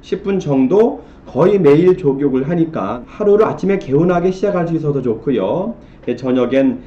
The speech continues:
하루 동안 쌓인 스트레스를 다 풀어버릴 수 있어서 너무 좋습니다. 자, 여름에는 뜨거운 물에 족욕하는 것이 부담이 된다는 생각을 하시는 분들이 있는데요. 원래 발바닥은 여름이든 겨울이든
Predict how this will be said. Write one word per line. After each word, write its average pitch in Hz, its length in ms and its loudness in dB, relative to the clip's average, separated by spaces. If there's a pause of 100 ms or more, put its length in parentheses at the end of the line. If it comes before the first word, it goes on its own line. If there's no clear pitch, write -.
(160)
하루 202 300 0
동안 175 260 0
쌓인 170 320 2
스트레스를 165 640 -2
다 156 160 -4
풀어버릴 180 560 2
수 156 100 -4
있어서 151 380 0
너무 123 380 0
좋습니다. 92 460 -8 (680)
자, 151 100 4
여름에는 185 560 4
뜨거운 214 380 2
물에 196 180 4
족욕하는 180 580 2
것이 165 260 2
부담이 165 400 2
된다는 143 600 0
생각을 175 400 -2
하시는 156 260 -4
분들이 127 300 -2
있는데요. 123 720 -2 (360)
원래 127 260 0
발바닥은 120 840 -4 (380)
여름이든 175 560 2
겨울이든 151 840 0